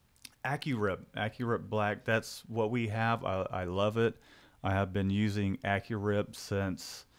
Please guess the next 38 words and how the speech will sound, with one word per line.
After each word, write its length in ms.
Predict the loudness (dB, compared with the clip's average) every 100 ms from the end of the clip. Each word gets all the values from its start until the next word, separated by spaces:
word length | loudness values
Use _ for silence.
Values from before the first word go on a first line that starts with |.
| _ -20 -20 -20 _ _ -2
probably 760 | 4 6 6 2 2 2 0
the, 400 | -2 -2 0 -2 -2
the 100 | 2
mid 400 | 4 4 2 2
two 240 | 0 0
thousands 880 | 2 2 4 6 4 6 4 0 -10 -4
in 680 | 0 2 2 2 -2 -6 -12 -10
the 260 | -2 0
other 220 | 2 2 2
job 320 | 2 2 2
that 100 | 0
I 20 |
used 220 | 0 0
to, 260 | -2 -2 -4 -4
to 80 |
work 300 | 0 2 0
for, 420 | 0 2 4 2 -2
which 280 | -2 0 2
they 120 | 0
screen 420 | 0 -2 0 0 -2
printed 300 | -2 -2 0
on 180 | -2 -2
latex 420 | -2 -2 -2 -4 -6
balloons. 560 | -4 0 0 0 -4 -8 -4
Um, 340 | -2 -2 -4 -6
you 120 | -2
have 140 | -2 -2
to 80 | -2
go 340 | 2 2 2
and 220 | 0 -4 -8 -18 -20 _ -4
check 240 | -4 -2
out 260 | -2 -2 -2
one 160 | -2
of 100 | 2
our 120 | 2
video 360 | 2 0 2 2
logs. 680 | 2 2 2 0 -8 -18 -20 -20 -20 _ _ -8
Um, 520 | -2 -2 -2 -4